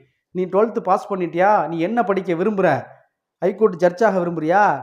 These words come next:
கலெக்டர் ஐ பி எஸ் ஆக விரும்புறியா, ஐ ஏ எஸ் ஆக விரும்புறியா, படி, அதுக்கு உண்டான ஃபீஸை நான் கொடுக்குறேன். அப்ப, வி யு ஆக விரும்புறியா, ஆர் ஐ ஆக விரும்புறியா, தாசில்தாராக ஆக விரும்புறியா,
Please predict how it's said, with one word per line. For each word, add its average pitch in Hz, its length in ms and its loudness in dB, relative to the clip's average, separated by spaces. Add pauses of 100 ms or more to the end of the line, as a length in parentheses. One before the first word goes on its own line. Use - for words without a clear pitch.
கலெக்டர் 196 380 2
ஐ 202 100 -2
பி 226 140 -4
எஸ் 208 100 -6
ஆக 185 140 -2
விரும்புறியா, 165 420 -2 (120)
ஐ 160 140 -4
ஏ 226 80 -4
எஸ் 208 180 -4
ஆக 185 160 -2
விரும்புறியா, 151 420 -2 (680)
படி, 214 240 2 (100)
அதுக்கு 180 260 -4
உண்டான 208 260 -2
ஃபீஸை 214 280 -8
நான் 175 140 -4
கொடுக்குறேன். 170 380 -2 (220)
அப்ப, 151 200 -8
வி 180 260 -6
யு 247 100 -6 (300)
ஆக 180 180 0
விரும்புறியா, 160 440 -4 (200)
ஆர் 214 240 4
ஐ 214 100 -4
ஆக 185 380 0
விரும்புறியா, 160 480 -4 (400)
தாசில்தாராக 190 640 -2
ஆக 160 140 -6
விரும்புறியா, 151 480 -6